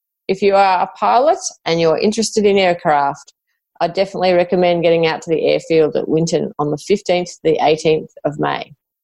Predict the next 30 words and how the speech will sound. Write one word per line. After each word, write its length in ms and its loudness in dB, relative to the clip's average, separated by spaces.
On 100 2
the 80 2
May 300 2
the 80 -2
sixteenth, 680 -4
you 80 0
may 160 2
want 160 4
to 60 2
book 280 -2
into 400 0
Australia, 600 2
Alice's 680 -2
longest 540 2
desert 360 0
lunch. 680 -6
It's 140 -6
a 40 2
long 360 2
lunch 480 -2
with 160 -4
local 320 2
food 340 4
and 160 0
flavours 720 -2
in 140 0
the 100 2
Todd 300 -6
Street 300 -2
Mall. 340 -2